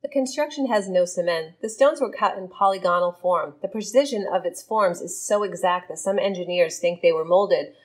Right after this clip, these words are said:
by the use of heat, but that does not make sense because that kind of technology was not available. Machu Picchu is a very unique place. Its construction, location, and architecture all baffle archaeologists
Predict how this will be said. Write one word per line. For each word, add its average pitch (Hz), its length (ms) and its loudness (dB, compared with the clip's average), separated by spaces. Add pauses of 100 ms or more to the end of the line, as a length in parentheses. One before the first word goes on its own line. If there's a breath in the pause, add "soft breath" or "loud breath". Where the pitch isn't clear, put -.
(140 soft breath)
by 190 100 4
the 185 120 0
use 185 200 -6
of 180 140 -2
heat, 190 420 -10 (280)
but 190 100 -6
that 226 160 4
does 220 160 -2
not 190 160 2
make 170 160 -2
sense 208 380 0
because 175 280 -4
that 180 240 2
kind 190 140 0
of 165 100 -4
technology 165 600 -2
was 139 180 -6
not 147 260 0
available. 139 680 0 (500)
Machu 359 280 4
Picchu 262 320 -4
is 165 140 -2
a 160 80 -4
very 165 260 -2
unique 151 320 -12
place. - 400 -4
Its 202 160 -12
construction, 226 720 -2
location, 190 680 -4
and 180 200 -4
architecture 175 760 -4
all 208 220 4
baffle 175 460 2
archaeologists 175 840 0